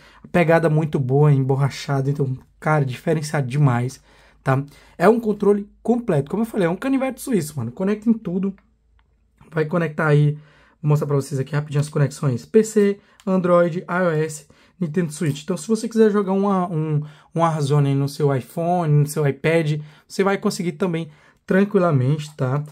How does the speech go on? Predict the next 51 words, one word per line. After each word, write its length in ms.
E 120
como 160
eu 40
falei, 220
os 160
Androids, 680
você 240
consegue 300
fazer 200
o 40
mapeamento, 760
tem 300
controle 400
nativo, 720
ou 260
você 240
pode 180
fazer 200
o 40
mapeamento 540
aí 40
dos, 300
dos 320
botões 460
com 280
o 80
Flydigi 400
Game 220
Center, 340
que 100
é 40
o 60
aplicativo 680
que 60
eu 60
já 100
mostrei 260
pra 100
vocês 460
aqui. 420
Você 240
vai 180
baixar 320
no 60
seu 140
Android, 480
você 160
faz 200
o 60
controle 420
lá, 300